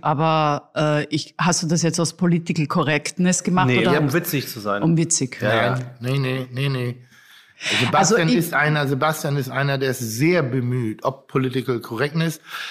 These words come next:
Speaker 3: Und auch ich habe da eine leichte Lernkurve in den letzten Jahren durchlebt. Aber ich finde manche Sachen angestrengt. Manche Sachen denke ich, nein, das ist nicht der Ansatz, den wir führen sollen. Das ist, wenn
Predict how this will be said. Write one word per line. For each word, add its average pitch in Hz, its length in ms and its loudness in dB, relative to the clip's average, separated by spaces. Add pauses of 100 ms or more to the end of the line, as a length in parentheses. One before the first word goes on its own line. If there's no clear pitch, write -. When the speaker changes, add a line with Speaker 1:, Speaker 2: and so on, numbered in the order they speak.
(120)
Speaker 3:
Und 147 160 2
auch - 240 2
ich 202 220 0
habe 151 260 2
da 135 180 2
eine 165 220 0
leichte 151 560 0
Lernkurve 185 920 0
in 190 80 0
den 170 120 2
letzten 147 400 -2
Jahren 139 380 0
durchlebt. 131 640 -2 (320)
Aber 135 160 0
ich 135 80 -2
finde 160 320 0
manche 165 360 2
Sachen 135 200 -2
angestrengt. 95 640 -10
Manche 156 300 0
Sachen 135 540 -4
denke 135 240 -2
ich, 127 240 -8
nein, 123 280 -2
das 123 200 -6
ist - 240 -10
nicht - 420 -6
der 123 160 0
Ansatz, 120 380 -6
den 110 180 -8
wir 107 220 -4 (580)
führen 139 420 2
sollen. 95 400 -6
Das 98 160 -8
ist, 135 360 -4
wenn 120 420 -2